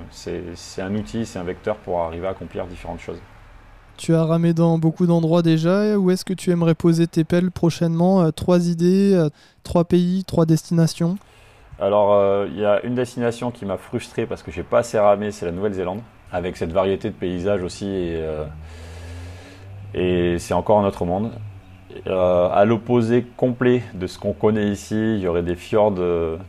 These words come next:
Speaker 1: des fjords en Norvège. Et pourquoi pas ramer avec, euh, avec les glaciers à côté, euh, tant qu'il y en a, avec la banquise.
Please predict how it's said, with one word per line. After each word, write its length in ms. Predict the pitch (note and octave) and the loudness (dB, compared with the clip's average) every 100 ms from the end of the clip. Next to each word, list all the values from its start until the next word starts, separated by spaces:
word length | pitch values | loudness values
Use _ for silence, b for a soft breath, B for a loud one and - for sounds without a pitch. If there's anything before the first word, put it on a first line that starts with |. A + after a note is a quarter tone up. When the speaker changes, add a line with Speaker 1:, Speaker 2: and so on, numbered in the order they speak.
| E2+ | -12
Speaker 1:
des 60 | |
fjords 280 | E2+ A2 G#2 | -4 0 0
en 60 | G2+ | 0
Norvège. 460 | F2+ F2 G#2+ B2 A#2+ - B B B B B - | 0 0 -2 -2 -14 -20 B B B B B -10
Et 120 | E2+ | -8
pourquoi 360 | F2 F#2+ - F2+ | -6 -6 -2 2
pas 120 | G#2 | 4
ramer 360 | F#2 E2+ F2+ G2 | 4 2 2 -2
avec, 300 | F2 E2 - | -2 -4 -4
euh, 380 | E2 D#2 D2+ D#2+ - | -4 -4 -6 -8 -10
avec 240 | E2 E2+ | -8 -8
les 80 | E2+ | -6
glaciers 340 | E2+ E2+ - | -4 -4 -4
à 60 | F2+ | -4
côté, 400 | D#2+ - F2 D#2+ | -6 -6 -4 -4
euh, 60 | E2 - - | -6 -14 -8
tant 80 | - | -8
qu'il 160 | - | -4
y 20 | E2 | -6
en 40 | |
a, 100 | F#2 - - | -6 -10 -10
avec 180 | E2 | -8
la 60 | D#2+ | -6
banquise. 380 | D#2 D#2+ F2 | -8 -8 -8